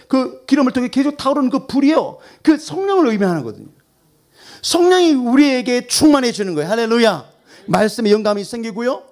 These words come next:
성령의 충만이 생기고 성령의 기름 부으심이 우리에게 오는 거예요. 그 영감이란 게 와, 영감. 할렐루야. 그리고 분향단으로 들어가면, 자기 분향단으로 들어가면 여러분, 그 분향단이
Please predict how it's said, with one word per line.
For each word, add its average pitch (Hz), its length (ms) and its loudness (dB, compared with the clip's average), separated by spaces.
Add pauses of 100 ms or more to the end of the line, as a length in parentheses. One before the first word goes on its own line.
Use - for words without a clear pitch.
(280)
성령의 262 360 2
충만이 262 380 0
생기고 247 520 -4 (220)
성령의 277 460 2
기름 311 320 4
부으심이 320 320 2
우리에게 214 200 -2
오는 160 200 -2
거예요. 117 260 -10 (240)
그 240 140 -2
영감이란 247 600 0
게 214 60 -10
와, 104 200 -14
영감. 123 220 -14
할렐루야. 190 640 2 (340)
그리고 269 280 2
분향단으로 262 540 2
들어가면, 233 640 -4 (180)
자기 226 200 -6
분향단으로 240 400 0
들어가면 208 600 0 (240)
여러분, - 200 -2
그 277 100 0
분향단이 277 880 0